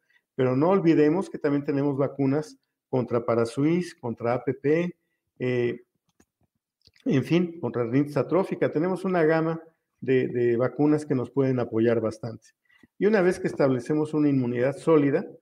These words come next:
la metafilaxia, el tratamiento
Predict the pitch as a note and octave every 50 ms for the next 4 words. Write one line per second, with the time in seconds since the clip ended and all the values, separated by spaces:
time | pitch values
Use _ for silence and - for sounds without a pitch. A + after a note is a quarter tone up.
0 | _ _ _ _ _ _ _ - C#3 C#3+ C#3+ C#3 C#3 C#3+ D3 C#3 - - C#3+ D3
1 | D#3+ F3 E3+ E3+ - F#3 F#3+ G3 - _ _ _ _ _ _ B2+ A#2+ A#2 - B2+
2 | A#2 - B2 A#2+ B2+ C#3+ D3+ D#3 D3 - D#3 C3+ B2 B2 A2+ -